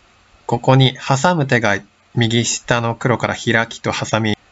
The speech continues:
両方兼ねた手になってますので、この黒一の桂馬の意味は、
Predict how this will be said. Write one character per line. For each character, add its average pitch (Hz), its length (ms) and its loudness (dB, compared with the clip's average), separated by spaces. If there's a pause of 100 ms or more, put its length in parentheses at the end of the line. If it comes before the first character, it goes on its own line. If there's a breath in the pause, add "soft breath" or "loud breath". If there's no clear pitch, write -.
(100)
両 113 180 2
方 117 200 0
兼 135 160 0
ね 123 100 2
た 104 140 0
手 110 160 -2
に 104 140 0
な 101 180 2
っ - 20 -16
て - 260 -4
ま 101 140 -2
す - 140 -6
の 110 140 0
で、 127 260 2 (960)
こ 175 100 4
の 185 240 4 (800)
黒 180 180 4
一 147 140 0
の 117 80 2
桂 127 200 2
馬 123 120 4
の 123 100 4
意 123 80 2
味 113 120 2
は、 - 160 -2